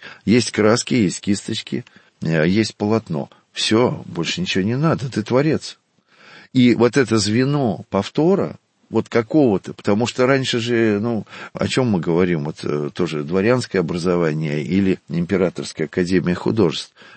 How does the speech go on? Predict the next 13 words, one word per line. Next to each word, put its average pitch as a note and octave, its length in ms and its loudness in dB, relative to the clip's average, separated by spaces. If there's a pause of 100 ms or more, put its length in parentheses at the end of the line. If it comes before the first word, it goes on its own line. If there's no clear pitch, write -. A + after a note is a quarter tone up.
(140)
С F#2+ 120 2
чего D#3 280 2
начинали A#2 760 0
дети, B2 400 2
которые G#2+ 420 0
туда F#2+ 240 0
поступали? F#2 600 -6 (220)
С - 240 -4 (100)
копирования. B2 760 -2 (200)
С - 80 -20
копирования C3+ 720 0 (340)
лучших B2+ 560 2
образцов G#2 720 -2